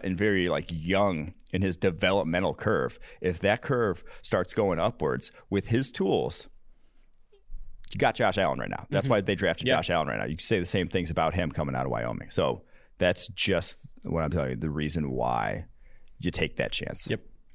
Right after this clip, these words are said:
Speaker 2: I mean, and that's the reason why you develop quarterbacks like that with tools. Like,
Speaker 1: Mm-hmm.
Speaker 2: we've talked about the development problem in the N F L. You know, like, we, you have to develop these guys that are potential lottery tickets.
Speaker 1: Yeah.
Speaker 2: You know, you have to groom these guys for one, two, three years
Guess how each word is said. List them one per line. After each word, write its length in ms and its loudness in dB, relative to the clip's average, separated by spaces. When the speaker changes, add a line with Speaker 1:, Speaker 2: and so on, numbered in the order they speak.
Speaker 2:
I 60 -4
mean, 120 2
and 160 4
that's 200 0
the 80 2
reason 240 2
why 120 4
you 100 2
develop 600 2
quarterbacks 520 2
like 140 0
that 160 2
with 140 -2
tools. 480 -2
Like, 80 0
Speaker 1:
Mm-hmm. 60 2
Speaker 2:
we've 100 0
talked 260 0
about 180 4
the 60 -2
development 560 0
problem 380 0
in 100 0
the 80 4
N 80 2
F 140 -2
L. 280 2
You 100 -2
know, 40 2
like, 140 0
we, 120 0
you 80 0
have 300 2
to 100 0
develop 480 2
these 160 -2
guys 220 4
that 280 -2
are 300 6
potential 560 0
lottery 300 4
tickets. 420 -2
Speaker 1:
Yeah. 60 -18
Speaker 2:
You 60 -2
know, 40 4
you 100 6
have 80 2
to 100 2
groom 360 2
these 160 2
guys 220 4
for 100 -4
one, 220 2
two, 220 2
three 200 -2
years 580 2